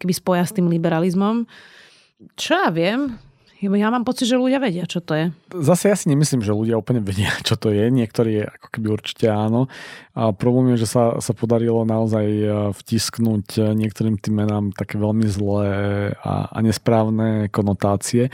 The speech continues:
Speaker 2: Aj si na druhej strane myslím, že je do nejakej miery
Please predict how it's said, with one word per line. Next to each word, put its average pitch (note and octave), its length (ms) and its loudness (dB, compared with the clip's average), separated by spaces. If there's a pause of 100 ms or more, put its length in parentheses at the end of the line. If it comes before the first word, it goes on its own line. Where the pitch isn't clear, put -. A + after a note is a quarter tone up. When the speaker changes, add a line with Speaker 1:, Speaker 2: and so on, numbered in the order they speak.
(400)
Speaker 2:
Aj E3 140 4
si - 180 -2
na D#3+ 220 2
druhej D#3 180 2
strane D3 220 0
myslím, C#3+ 240 0
že B2 160 0
je C3 160 4
do B2+ 180 0 (460)
nejakej A2+ 480 -2
miery G#2+ 640 -2